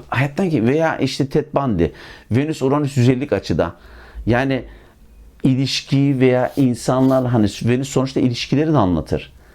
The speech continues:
Yani ad-, anlayamıyor adam. Yani böyle saplantılı Venüs Akrep'te. Bir de yerleşimi de zor. Şimdi oradaki o açı ne yapıyor?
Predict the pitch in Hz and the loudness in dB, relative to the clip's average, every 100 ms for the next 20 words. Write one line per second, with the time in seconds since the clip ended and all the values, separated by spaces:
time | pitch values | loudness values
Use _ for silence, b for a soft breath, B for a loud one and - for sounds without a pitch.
0 | b b b - - - - - - - | b b b -20 -20 -20 -20 -20 -20 -4
1 | 110 117 120 - 110 - - 113 127 151 | 0 0 -2 -4 -4 -6 -2 2 4 4
2 | 151 113 90 90 90 110 113 110 117 131 | 2 2 2 4 4 4 4 2 2 2
3 | - - - 107 - 120 113 101 101 95 | 0 -4 -4 -2 0 0 0 0 2 2
4 | 107 104 104 104 - 95 - 95 80 - | 2 0 -4 -4 -4 -4 -2 -4 -4 -10
5 | B B B B - 113 104 101 101 101 | B B B B -6 0 2 4 4 2
6 | - 107 98 80 80 85 - - _ b | 2 4 4 4 2 2 -4 -18 _ b
7 | b b - 113 - 117 117 135 175 - | b b -4 -4 0 0 2 -2 -2 -4
8 | 151 131 135 139 135 160 143 139 123 | -4 -2 -2 0 0 0 -2 0 0